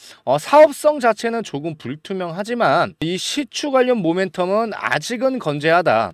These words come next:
자, 이런 모습을 지금 시장에서 확인할 수가 있다라는 거고요. 어, 영일만 관련주 이런 테마 자체가 장기적으로 움직이기에는 다소 힘들 수가 있습니다. 뭐 추가적인 이슈가 한 번 더 전달되기 전까지는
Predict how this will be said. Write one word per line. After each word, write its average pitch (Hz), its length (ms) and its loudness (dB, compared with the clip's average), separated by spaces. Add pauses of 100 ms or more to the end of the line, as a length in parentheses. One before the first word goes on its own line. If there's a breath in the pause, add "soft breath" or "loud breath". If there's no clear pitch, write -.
(140)
자, 139 160 -2
이런 233 200 2
모습을 208 380 2
지금 170 220 -2
시장에서 208 420 -2
확인할 214 320 0
수가 202 300 -2
있다라는 196 500 2
거고요. 190 460 0 (360 soft breath)
어, - 120 -6
영일만 254 640 2
관련주 233 460 2
이런 185 300 0
테마 302 300 0
자체가 160 800 4 (140)
장기적으로 269 840 -2
움직이기에는 180 920 -2
다소 147 380 -4
힘들 208 360 -8
수가 - 280 -4
있습니다. 143 640 2 (200)
뭐 135 140 -2
추가적인 240 540 4
이슈가 220 640 6
한 226 180 -2
번 240 160 0
더 190 120 6
전달되기 196 600 0
전까지는 160 760 2